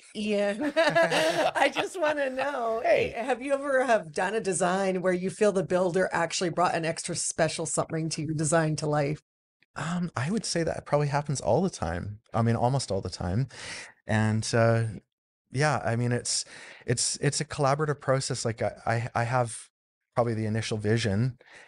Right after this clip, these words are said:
Speaker 3: and then it's, it, I think it goes back to my working directly with builders,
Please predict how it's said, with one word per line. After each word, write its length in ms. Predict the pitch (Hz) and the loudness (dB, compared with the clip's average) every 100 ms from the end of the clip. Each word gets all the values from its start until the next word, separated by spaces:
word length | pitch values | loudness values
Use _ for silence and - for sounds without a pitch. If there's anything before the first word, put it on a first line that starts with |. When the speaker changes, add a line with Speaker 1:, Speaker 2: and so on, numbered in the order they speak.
| _ | _
Speaker 3:
and 380 | - 113 113 117 | 0 4 4 4
then 380 | 120 117 123 123 | 4 4 4 2
it's, 500 | 117 117 - - - - - - _ - | 2 2 0 -4 -4 -8 -20 -20 _ -4
it, 180 | 127 - _ - | -2 -2 _ -4
I 60 | |
think 180 | 117 151 | 0 2
it 60 | 156 | 2
goes 180 | 135 110 | 0 0
back 280 | 113 107 - | 2 2 0
to 140 | - 113 | -2 2
my 360 | 107 104 98 - _ _ _ _ _ _ _ _ _ - - - - | 4 2 2 -4 _ _ _ _ _ _ _ _ _ -20 -20 -12 0
working 260 | 107 - | 0 2
directly 300 | 110 107 120 | 2 2 2
with 140 | 107 95 | 0 2
builders, 560 | 104 107 104 90 - | 0 2 2 2 -4